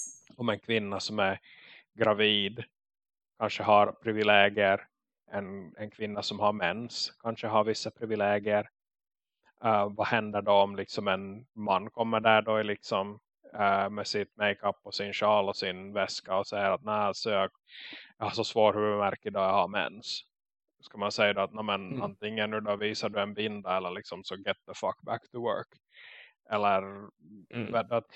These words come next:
Speaker 1: det blir som såna här frågor. Plus att,
Speaker 2: Ja.
Speaker 1: jag menar, vi män har vissa privilegier. Eh, alternativt inte så många. Vi har the right to remain silent, tror jag,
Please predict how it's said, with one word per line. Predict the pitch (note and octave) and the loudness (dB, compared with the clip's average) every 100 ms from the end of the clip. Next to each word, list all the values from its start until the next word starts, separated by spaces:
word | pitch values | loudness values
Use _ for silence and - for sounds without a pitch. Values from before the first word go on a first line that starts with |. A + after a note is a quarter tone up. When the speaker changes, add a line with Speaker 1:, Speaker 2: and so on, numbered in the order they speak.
| - - | -20 -12
Speaker 1:
det | |
blir | A#2 B2 | -6 -4
som | C#3 B2+ | -4 -4
såna | C3+ B2 | -2 -2
här | C#3 D3 | -2 -4
frågor. | - - - - - - _ _ _ - - _ | -4 -10 -10 -14 -16 -16 _ _ _ -20 -20 _
Plus | A#2+ A#2 - | -2 0 2
att, | A#2+ _ _ | 2 _ _
Speaker 2:
Ja. | - - | -4 -2
Speaker 1:
jag | |
menar, | C#3 B2 B2+ C3 A#2+ A#2+ D3 C#3+ | 0 0 -2 -6 -12 -8 -6 0
vi | D#3 | 0
män | G#2+ - - | 0 -2 -2
har | A2+ C3 | 4 4
vissa | C3 C#3 D3+ | 4 -2 -2
privilegier. | - D3 D3+ D3+ D3 D3+ D3+ D3 - _ _ _ _ _ _ - | -4 -6 -4 0 0 0 -2 -4 -14 _ _ _ _ _ _ -6
Eh, | A#2 A#2 A2+ A2 G#2+ A2 _ _ _ _ _ _ - | 2 2 4 2 0 -4 _ _ _ _ _ _ -6
alternativt | A2 A2 - A#2 - A#2+ - - | -4 -2 -2 -6 -2 -4 -4 -10
inte | G#2+ - | -10 -8
så | A2 | -6
många. | F#2+ F#2+ A#2+ | -6 -6 -6
Vi | A#2 G#2+ | -4 0
har | A2+ G#2+ | 2 2
the | G#2+ | -2
right | G#2 G#2 - | 0 0 -2
to | - | -6
remain | G#2+ G#2 G#2 | -6 -4 -6
silent, | - F2 F#2+ G#2 A#2 - | -6 -4 -2 -4 -10 -8
tror | B2 | -4
jag, | B2 | -4